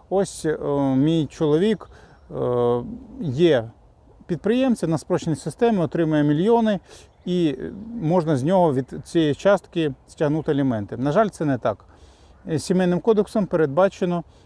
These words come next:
що стягнення аліментів в даному випадку буде здійснюватися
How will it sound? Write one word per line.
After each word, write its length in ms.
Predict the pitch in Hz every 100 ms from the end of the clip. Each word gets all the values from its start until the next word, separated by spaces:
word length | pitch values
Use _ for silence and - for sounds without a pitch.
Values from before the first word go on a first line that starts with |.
| _
що 280 | - 180 160
стягнення 640 | - - 185 160 160 151 147
аліментів 480 | 147 175 247 233 190
в 40 |
даному 340 | 160 185 175 170
випадку 460 | 165 190 175 -
буде 260 | 139 156 147
здійснюватися 840 | 131 220 - 208 180 185 - 170